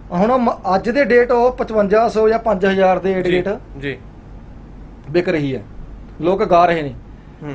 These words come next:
Speaker 1: ਤੇ ਅਗਰ ਆਪਾਂ ਯੂਰੀਆ ਦੀ ਗੱਲ ਕਰਦੇ ਹਾਂ,
Speaker 2: ਜੀ।
Speaker 1: ਕਿਤੇ ਨਾ ਕਿਤੇ ਯੂਰੀਆ ਵਾਲੀ ਕੋਈ ਫਸਲ ਲੈਂਦੇ ਹਾਂ ਆਪਾਂ, ਜੋ ਆਮ ਕਿਸਾਨ ਯੂਜ਼ ਕਰ ਰਹੇ ਨੇ,
Speaker 2: ਜੀ।
Speaker 1: ਚੌਲ ਲਾ ਲਈਏ ਜਾਂ ਆਪਾਂ ਕਣਕ ਲਾ ਲਈਏ,
Speaker 2: ਹੂੰ।
Speaker 1: ਉਹ ਪੱਚੀ ਸੌ ਜਾਂ ਛੱਬੀ ਸੌ ਦੇ ਏਡ ਗੇਟ ਆਪਾਂ ਨੂੰ ਉਹਦਾ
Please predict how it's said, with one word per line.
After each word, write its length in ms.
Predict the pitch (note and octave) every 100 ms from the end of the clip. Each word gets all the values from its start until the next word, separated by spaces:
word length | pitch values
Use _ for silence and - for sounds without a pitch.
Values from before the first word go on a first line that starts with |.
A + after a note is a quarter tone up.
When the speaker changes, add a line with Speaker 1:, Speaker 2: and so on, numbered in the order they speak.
| A#2+
Speaker 1:
ਤੇ 120 | G3+
ਅਗਰ 120 | A#3
ਆਪਾਂ 220 | C4+ C#4 C4+
ਯੂਰੀਆ 420 | F3 F#3 F#3 A3+
ਦੀ 140 | A#3
ਗੱਲ 120 | A#3+
ਕਰਦੇ 340 | A#3+ A#3+ A#3 B3+
ਹਾਂ, 200 | A3+ A#3
Speaker 2:
ਜੀ। 240 | D3 C3+ -
Speaker 1:
ਕਿਤੇ 180 | G3 A#3+
ਨਾ 120 | B3+
ਕਿਤੇ 220 | B3+ C#4
ਯੂਰੀਆ 440 | C4+ F3+ G3+ A3 B3
ਵਾਲੀ 160 | B3+
ਕੋਈ 180 | A#3+ B3+ G3
ਫਸਲ 220 | G3+ G#3+
ਲੈਂਦੇ 240 | G#3 G3+ G3+
ਹਾਂ 80 |
ਆਪਾਂ, 260 | G3 G3+ F#3+
ਜੋ 260 | G#3 A3+ - -
ਆਮ 220 | F#3+ G3
ਕਿਸਾਨ 360 | G3+ F#3 F#3 F3
ਯੂਜ਼ 200 | F3 -
ਕਰ 160 | D#3
ਰਹੇ 120 | D#3+ F3+
ਨੇ, 100 | D3+
Speaker 2:
ਜੀ। 240 | D3+ C3+ - - -
Speaker 1:
ਚੌਲ 340 | F#3+ D#3+ E3+
ਲਾ 160 | E3+ E3+
ਲਈਏ 300 | E3+ E3+ E3+
ਜਾਂ 160 | E3+
ਆਪਾਂ 180 | E3+ F#3
ਕਣਕ 280 | F3 D#3+ F#3
ਲਾ 140 | F3
ਲਈਏ, 320 | F3 E3 D3+ - - D3
Speaker 2:
ਹੂੰ। 140 | C3 A#2 -
Speaker 1:
ਉਹ 320 | C4+ D4+ D4+
ਪੱਚੀ 400 | C4+ A#3+ B3 B3
ਸੌ 260 | G#3+ B3+ B3+
ਜਾਂ 140 | B3+
ਛੱਬੀ 300 | B3 F#3+ A3
ਸੌ 200 | G#3 A3
ਦੇ 120 | G#3+
ਏਡ 100 | G3+
ਗੇਟ 200 | G3 G#3
ਆਪਾਂ 280 | G3 - F#3
ਨੂੰ 140 | F#3+
ਉਹਦਾ 280 | G3 A3 F#3